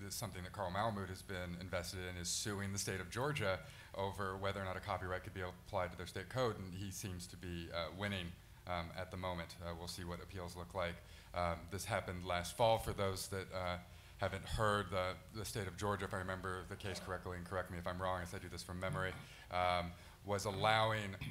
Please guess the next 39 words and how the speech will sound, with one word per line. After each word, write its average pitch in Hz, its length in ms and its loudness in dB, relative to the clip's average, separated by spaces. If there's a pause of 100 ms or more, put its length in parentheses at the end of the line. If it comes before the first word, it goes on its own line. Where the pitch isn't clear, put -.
a 95 80 2
for-profit 110 500 6
company 101 460 0
to 113 120 -2
use, 101 540 -2 (340)
uh, 92 300 2
the 98 60 -6
state's 90 300 -4
code, 110 420 2 (340)
uh, 95 180 0
essentially 101 460 -4
putting 92 260 -4 (100)
a 92 60 -2 (220)
private 95 260 2
copyright 92 460 2
over 87 260 -2
public, 95 380 2 (500)
uh, 85 180 0 (220)
legal 92 200 -4
code. 92 280 0 (320)
Um, 87 260 4 (120)
and 90 360 2 (120)
Carl 98 200 4
Malamud 92 380 2
sued 147 300 4
them, 113 260 4 (400)
uh, 92 380 4 (800)
because 92 460 -2
you 92 100 -6
can't 90 240 -4
do 147 120 4
that 131 140 4
'cause 95 120 -2
it's 101 120 -6
public 92 300 10
information, 95 560 4
and 87 100 -2
he 95 100 0
won, 98 380 10